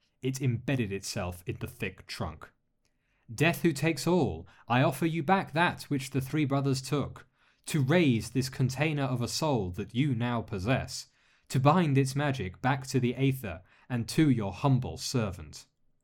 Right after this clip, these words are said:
Alex scampered back outside of the Deathly Hollow to where Luna stood, coiled and tense, well outside the range of the Whomping Willow's branches. The dowel, stone, and cloak started to glow. Magics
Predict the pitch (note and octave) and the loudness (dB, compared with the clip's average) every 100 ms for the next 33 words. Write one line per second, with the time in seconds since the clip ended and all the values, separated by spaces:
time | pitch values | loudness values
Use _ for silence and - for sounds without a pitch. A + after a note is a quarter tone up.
0 | _ _ _ _ _ _ _ _ _ - | _ _ _ _ _ _ _ _ _ -4
1 | A#2+ G2 F2+ - - - - A#2+ G#2+ G#2+ | -2 -2 -4 -10 -8 -4 0 0 0 -4
2 | G#2+ F#2+ A2+ G2 - A#2 G2 F#2+ G2 G#2 | -4 -2 -4 -4 -2 -2 -2 -6 -8 -8
3 | - G#2+ A2+ G2 F2+ F2+ - - C3 A#2+ | -8 -6 -4 -4 -4 -10 -14 0 2 2
4 | A2+ D3 A#2 F2+ - F#2+ E2 - _ _ | 2 2 0 -2 -6 -8 -10 -14 _ _
5 | - D#3 A#2 F#2 F2+ G#2 F#2+ - C3 - | 0 2 2 -2 -6 -10 -10 -2 -2 -2
6 | - - _ _ F#2+ C#3+ C#3 G#2+ G2 B2+ | -10 -14 _ _ 2 4 4 0 -2 -2
7 | G#2+ F2+ G2+ A2+ G2+ G2 F2+ G2 G#2+ G2 | -4 -4 -4 -2 -2 -6 -8 -6 -4 -4
8 | A2 G2 A2 G2 E2+ F2 G#2+ G2 F2+ - | -6 -6 -6 -6 -6 -6 -4 -4 -8 -14
9 | - - _ _ _ _ _ _ _ _ | -16 -18 _ _ _ _ _ _ _ _
10 | _ - A#2 C3 A#2+ A2 G2+ F#2+ - C3+ | _ -6 -2 2 2 0 -2 -6 -4 0
11 | A2+ G2 G#2 G2+ - C3 F2 F2 - - | 0 -2 -6 -10 -4 -4 -4 -8 -18 -12
12 | - B2 - - C3 B2+ A#2+ F#2 E2 - | -2 -2 -2 -10 -2 0 0 -4 -8 -16
13 | _ _ B2 C#3 - F2+ - | _ _ 2 2 0 -8 -10